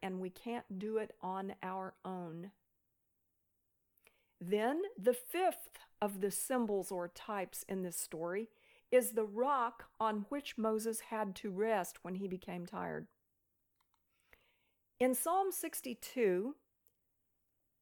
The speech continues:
verses one and two, and then skipping to verses six and seven, we read, "Truly my soul finds rest in God. My salvation comes from him.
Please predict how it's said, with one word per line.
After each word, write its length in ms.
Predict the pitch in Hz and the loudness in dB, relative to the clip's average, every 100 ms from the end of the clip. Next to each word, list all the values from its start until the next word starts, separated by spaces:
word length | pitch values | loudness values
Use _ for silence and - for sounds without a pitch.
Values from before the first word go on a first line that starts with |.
| _ | _
verses 400 | 190 240 254 233 | 4 4 4 -2
one 240 | 208 240 262 | 2 2 2
and 120 | 240 | -2
two, 360 | - 233 226 240 | 0 0 0 0
and 160 | 220 214 | 0 2
then 160 | 220 | 2
skipping 460 | 214 - 269 254 214 | 0 0 0 2 -2
to 100 | 202 | -2
verses 440 | 190 208 - 185 | -2 -2 -4 -4
six 340 | - 226 226 208 | -2 -2 -2 -4
and 140 | 185 | -4
seven, 480 | - 208 202 185 202 | 2 2 4 0 0
we 160 | 226 226 | 0 0
read, 400 | 202 220 220 202 _ _ _ _ | 0 -2 -2 -6 _ _ _ _
"Truly 540 | - 302 330 349 359 | -10 -4 -2 0 0
my 320 | 339 240 240 247 | 0 2 2 2
soul 720 | - - 254 220 196 202 208 _ _ _ - | -2 0 2 4 2 0 -2 _ _ _ -10
finds 680 | - - 262 269 269 254 208 | -6 -2 2 2 2 0 -4
rest 720 | 202 254 226 208 220 - - _ _ _ | 0 4 6 4 0 -10 -18 _ _ _
in 200 | 226 226 | 0 4
God. 400 | 233 240 165 - - _ _ _ _ _ _ _ _ - | 4 4 0 -4 -14 _ _ _ _ _ _ _ _ 2
My 180 | 208 | 4
salvation 760 | 214 233 214 196 226 294 190 196 | 4 6 6 4 0 0 -6 -6
comes 300 | 214 208 208 | -2 0 -2
from 220 | - 214 | -4 -6
him. 340 | 214 262 190 | -4 -4 -6